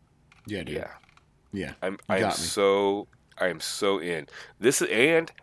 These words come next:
Speaker 2: I didn't even tell you, this is coming from Atlas Games.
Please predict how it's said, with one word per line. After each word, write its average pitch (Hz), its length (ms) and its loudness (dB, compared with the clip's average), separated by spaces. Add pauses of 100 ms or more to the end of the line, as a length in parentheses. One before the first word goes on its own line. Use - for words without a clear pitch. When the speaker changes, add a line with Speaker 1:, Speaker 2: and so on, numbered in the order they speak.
(140)
Speaker 2:
I - 60 2
didn't 143 120 2
even 143 140 -2
tell 143 140 4
you, 113 180 6 (100)
this 117 160 -4
is 131 60 -8
coming 127 220 -4
from 98 180 -8 (160)
Atlas 104 360 2
Games. 95 580 -2